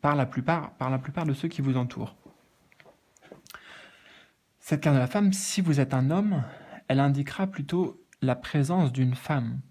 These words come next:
pour vous. La présence d'une femme qui sera importante, ou qui est, pardon, qui est importante, puisqu'on est au présent. Euh, ça peut être une collègue, ça peut être une boss, euh, euh, qui vous a,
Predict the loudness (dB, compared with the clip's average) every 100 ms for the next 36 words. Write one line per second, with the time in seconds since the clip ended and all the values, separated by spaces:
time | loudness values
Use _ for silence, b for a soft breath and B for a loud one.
0 | _ -4 -4 -8 -14 _ _ _ _ _
1 | -4 -4 -2 -2 0 0 0 -2 0 -2
2 | -2 -6 B B _ -12 -10 -4 -2 -2
3 | -4 -2 0 2 -2 -4 -2 -2 -2 -4
4 | -8 -8 -2 -2 0 0 0 -2 -4 -4
5 | 0 2 2 0 -4 -4 -6 -6 -8 -4
6 | -4 -6 -6 -4 -4 -8 B B B B
7 | _ -2 0 -2 -2 -4 -4 -4 -4 -8
8 | B B -6 -2 0 0 0 0 -2 -2
9 | -6 -2 -2 -4 -4 0 0 2 2 0
10 | -2 -4 -6 -6 B B B -8 -4 -4
11 | -6 -6 -4 0 0 4 4 4